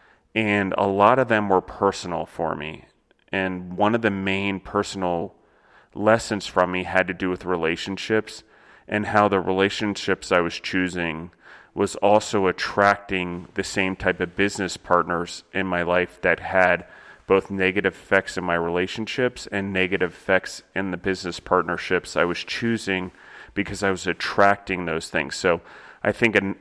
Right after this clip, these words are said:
an added other point a little bit is laws of attraction and sort of what that means in life and, and when you live it and you know it. But I really wanna dive in. But first I wanna talk a little bit about, um,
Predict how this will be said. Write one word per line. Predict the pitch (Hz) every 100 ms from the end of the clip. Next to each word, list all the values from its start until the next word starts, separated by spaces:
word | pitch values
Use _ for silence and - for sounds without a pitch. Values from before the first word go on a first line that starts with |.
| -
an | 101 95
added | 101 101 98
other | 95 90
point | 85 - 107 101 -
a | 95
little | 90 92
bit | 87 90 90
is | 87 -
laws | 92 90 90 90
of | 85
attraction | 87 - 87 87 - 101 101 107 _ - - - _ -
and | 104 95 90 87
sort | 110 98
of | 92
what | 95 -
that | 98 92 73
means | 90 90 95 110 - - _ -
in | 92 85 85 82 - _ _ _ _ _ _ _ _ _ -
life | 98 98 98 110 - -
and, | 95 92 87 -
and | 95 95
when | 95 92
you | 92
live | 90 95 98
it |
and | 92 90
you | 87
know | 90 90 98
it. | 110 - _ - - -
But | 107
I |
really | 104 117 131
wanna | 117 104
dive | 90 98 95
in. | 98 92
But | 87 -
first | - 117 -
I | 104
wanna | 95 92
talk | 87 - 98
a | 92
little | 90 101 104
bit | 90 92 90
about, | 85 85 82 85 82 - -
um, | 92 90 85 80 -